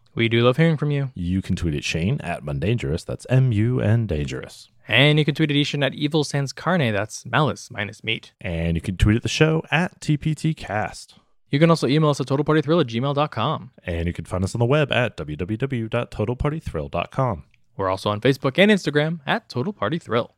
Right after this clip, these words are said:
Speaker 2: And join the conversation on Discord. There's a link in the show notes.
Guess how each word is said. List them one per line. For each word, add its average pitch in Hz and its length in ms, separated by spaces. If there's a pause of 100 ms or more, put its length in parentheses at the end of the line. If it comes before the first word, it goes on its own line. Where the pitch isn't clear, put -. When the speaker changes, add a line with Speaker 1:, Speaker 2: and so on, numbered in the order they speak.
(120)
Speaker 2:
And 185 320
join 95 180
the 95 80
conversation 107 540
on 123 100
Discord. 123 500
There's 82 220
a 80 60
link 110 340
in 123 140
the 127 100
show - 220
notes. - 420